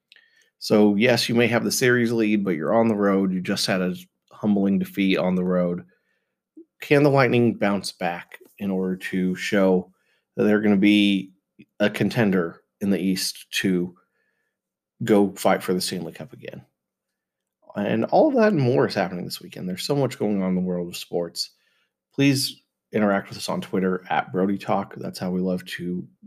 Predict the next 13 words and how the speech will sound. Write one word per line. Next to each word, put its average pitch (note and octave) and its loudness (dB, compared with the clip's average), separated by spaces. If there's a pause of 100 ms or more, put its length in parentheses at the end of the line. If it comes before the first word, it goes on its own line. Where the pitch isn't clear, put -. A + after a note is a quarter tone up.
(160)
get G2+ -10
to - -12
know F#2 -2
all E2+ 0
of - -4
you F2 -8
better. A#2 0 (760)
And A#2+ 4
also, B2 4
you A#2 2
can A2 -2
find G#2 -2
us G#2 -2